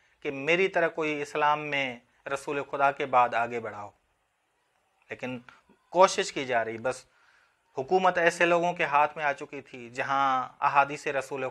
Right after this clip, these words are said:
خدا پہ پابندی تھی، معاملے دین کو اسیر کیا جا رہا تھا، علی علیہ السلام کے فضائل کو پوشیدہ کیا جا رہا تھا، یا علی علیہ السلام کے فضائل کے مقابلے میں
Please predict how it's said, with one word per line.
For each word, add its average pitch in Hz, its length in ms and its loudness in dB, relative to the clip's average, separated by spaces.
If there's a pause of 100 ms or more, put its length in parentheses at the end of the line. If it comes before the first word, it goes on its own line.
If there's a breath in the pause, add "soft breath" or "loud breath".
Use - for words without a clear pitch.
خدا 135 280 2
پہ 135 180 -10
پابندی 131 580 -2
تھی، 127 360 -8 (800 soft breath)
معاملے 135 720 2 (280)
دین 143 320 2
کو 143 160 0
اسیر 151 300 -2
کیا 156 240 -2
جا 135 220 4
رہا 127 140 4
تھا، 123 280 -2
علی 143 120 -2
علیہ 143 120 -2
السلام 143 320 -2
کے 139 120 -10
فضائل 139 480 2
کو 165 120 -4
پوشیدہ 147 500 -4
کیا 139 140 -2
جا 127 180 2
رہا 120 140 2
تھا، 117 220 -4 (400 soft breath)
یا 147 140 -2
علی 151 120 4
علیہ 147 100 4
السلام 143 320 0
کے 143 100 -6
فضائل 143 440 4
کے 156 120 -6
مقابلے 151 480 2
میں 156 240 -4